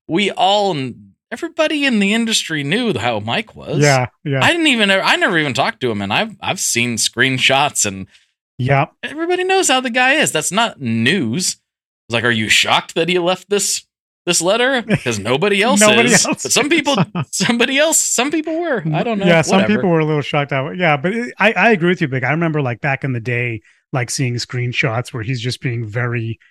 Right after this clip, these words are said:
Speaker 2: like, short with people, and it just, you know, sometimes being downright rude to people. And it was like, wow, like, wow, this guy's a trip, isn't he? <laughs>
Speaker 1: <laughs>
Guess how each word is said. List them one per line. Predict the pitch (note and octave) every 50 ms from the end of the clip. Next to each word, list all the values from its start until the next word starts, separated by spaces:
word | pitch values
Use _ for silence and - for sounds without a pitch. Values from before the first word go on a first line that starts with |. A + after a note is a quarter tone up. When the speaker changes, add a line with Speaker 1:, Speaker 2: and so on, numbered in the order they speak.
| - - _ _ _ -
Speaker 2:
like, | C3+ B2 A2+ G#2 G2 _ - - _ B3
short | E3 - - - - D3 B2+ A2+ A2 A2+ - _ _ -
with | B3 D#3 C#3+ - _
people, | - C#3+ C3 A#2+ - C3+ A#2+ A#2+ B2 B2 A2+
and | G2+ G2+ G#2 G#2+ B2 -
it | E3 C3+
just, | A2 A#2 C3 A#2+ - -
you | A3+ E3
know, | B2
sometimes | G#2 - F3 F3 D3+ - D3+ C3 A#2+ G#2+
being | A#2 B2 A2+ G#2+
downright | A#2+ A2 A2+ A#2+ A2+ G#2+ G#2+ G2+
rude | G2 G2+ A2 A#2 B2 B2 -
to | - A2
people. | - - A2+ G2 _ - A2+ G2 G2 - _ _ _ _ _ - - _ -
And | C#3 B2+
it | B2
was | C3 B2+ B2+ A#2+ -
like, | A#2+ A2 -
wow, | A2 A2+ C#3+ F3 F#3 D#3 B2 A2
like, | A2 G#2+ G#2 G2 _
wow, | B2 C3 D#3 D3 B2
this | A2+ C3 B2+ -
guy's | - C#3 B2 B2 A2+
a | G#2+
trip, | - - - D3+ E3 D#3+ -
isn't | C#3+ D#3 E3+ E3 C#3+ A#2+
he? | A2+ A2+ - - _ A#3 - _ - _ - _ _ _ - _ _ - _
<laughs> |
Speaker 1:
<laughs> | - - - - - F#3 E3+ - F#3 F#3 F#3 -